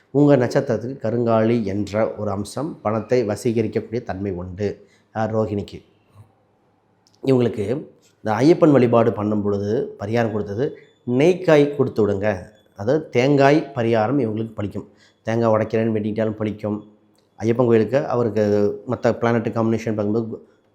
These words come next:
குருலாம் வந்திருந்தது. அப்ப அதனால நெய்க்காய் கொடுக்க சொன்னேன்.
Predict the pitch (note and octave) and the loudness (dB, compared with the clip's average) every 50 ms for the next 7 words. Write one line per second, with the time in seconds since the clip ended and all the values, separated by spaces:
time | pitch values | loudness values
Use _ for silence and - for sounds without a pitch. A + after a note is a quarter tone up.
0 | _ A2 A2 B2 C3+ C3+ C3+ C3+ C3 B2 A#2 A2 A2 G#2+ G#2 G#2+ A2+ A2+ A#2+ A2 | _ -2 2 6 6 8 8 8 6 6 2 0 -2 -4 -4 -6 -6 -6 -4 -2
1 | B2+ A2+ A2 A2+ C3+ F#3+ - - - _ _ _ _ _ - A#2 B2+ D3+ D3 C#3+ | -2 -2 -2 -2 -4 -4 -6 -12 -18 _ _ _ _ _ -2 0 0 2 4 4
2 | C3+ B2+ A#2 A2 B2 A2+ A2 A2 - G#2 F#2+ F2+ D#2+ | 4 4 4 2 0 -2 -2 -4 -4 -6 -6 -6 -8